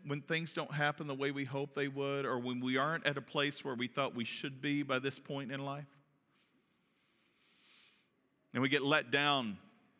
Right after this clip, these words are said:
because things aren't happening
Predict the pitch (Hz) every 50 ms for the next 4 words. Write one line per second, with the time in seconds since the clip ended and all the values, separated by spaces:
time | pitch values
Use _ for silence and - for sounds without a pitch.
0 | _ _ _ _ _ _ _ _ - 135 131 135 - 156 147 139 135 127 120 -
1 | - - 156 147 151 151 143 - 151 143 - 123 131 147 143 139 139 143 143 120
2 | 117 110 110 107